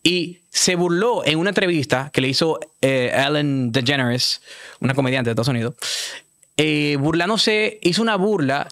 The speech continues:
y un chiste en donde había que matar a Trump. La oponente actual de Trump,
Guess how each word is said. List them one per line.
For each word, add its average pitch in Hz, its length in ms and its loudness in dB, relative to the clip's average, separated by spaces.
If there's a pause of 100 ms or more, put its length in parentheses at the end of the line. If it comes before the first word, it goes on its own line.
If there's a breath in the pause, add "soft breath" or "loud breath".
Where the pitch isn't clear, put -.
y 147 120 2
un 175 180 0
chiste - 840 0 (420 loud breath)
en 139 340 2
donde 143 300 2
había 139 120 0
que - 80 2
matar 151 200 2
a 131 40 -6
Trump. 117 240 0 (1400 loud breath)
La 151 160 0
oponente 202 380 0
actual 247 220 0
de 247 80 0
Trump, 127 300 0